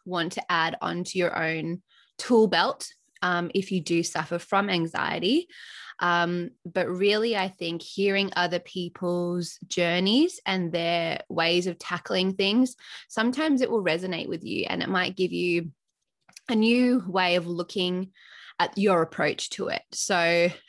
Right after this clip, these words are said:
again, I am not a medical professional, so please just take, uh, what I'm saying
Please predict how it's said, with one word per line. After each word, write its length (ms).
again, 520
I 120
am 220
not 160
a 60
medical 400
professional, 800
so 180
please 440
just 180
take, 380
uh, 260
what 240
I'm 220
saying 580